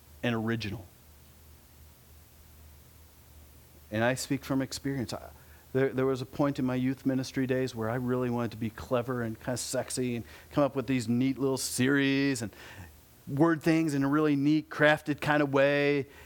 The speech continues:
in kind of a postmodern, so I can just be this or be that. And we're tempted to cite all these other people and all these places and things and stuff like that. But the reality is,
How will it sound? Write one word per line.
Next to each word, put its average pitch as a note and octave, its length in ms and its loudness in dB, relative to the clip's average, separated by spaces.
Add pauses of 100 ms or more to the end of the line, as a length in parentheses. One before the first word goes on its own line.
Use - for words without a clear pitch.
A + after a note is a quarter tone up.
in A#2 60 -8
kind D#3 200 4
of B2 80 -2
a - 20 -20
postmodern, D3+ 680 2
so D3 100 2
I C#3 80 2
can B2+ 140 -8
just - 240 -4 (400)
be E3 200 4
this E3+ 280 2
or D3+ 80 0
be D3 200 4
that. C3 380 2
And A#2+ 160 0 (680)
we're C#3 80 4
tempted E3+ 480 0
to C#3 120 2 (160)
cite F#3 400 8
all F3 200 6
these E3 300 -2
other D#3+ 240 4 (220)
people F3 380 2
and D#3 80 2
all E3 140 4
these E3+ 160 -2
places E3+ 600 2
and C3 180 0 (280)
things F3 300 4
and C#3+ 160 0
stuff - 240 2
like D#3 140 0
that. D#3 200 4 (560)
But B2 100 -2
the C#3+ 80 4
reality E3 720 2
is, C3+ 400 2